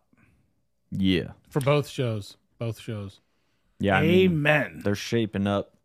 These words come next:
Speaker 2: Yeah, the
Speaker 1: very
Speaker 2: M M A
Speaker 1: beautifully.
Speaker 2: show is already selling well.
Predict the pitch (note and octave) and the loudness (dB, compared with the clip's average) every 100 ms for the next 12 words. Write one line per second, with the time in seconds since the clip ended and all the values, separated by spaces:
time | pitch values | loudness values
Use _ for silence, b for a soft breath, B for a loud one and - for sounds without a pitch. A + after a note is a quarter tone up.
0 | _ D3 C3+ C3 D#3+ G#3 F#3 E3+ F3+ F3+ | _ 0 0 4 4 4 4 2 2 0
1 | D#3+ C3 B2 B2+ - B2 B2 B2+ B2 A2+ | 0 0 0 -2 -4 -2 0 0 0 -2
2 | - B2 A#2 A2+ A2+ A2+ A2 | -4 -6 -4 -6 -6 -8 -8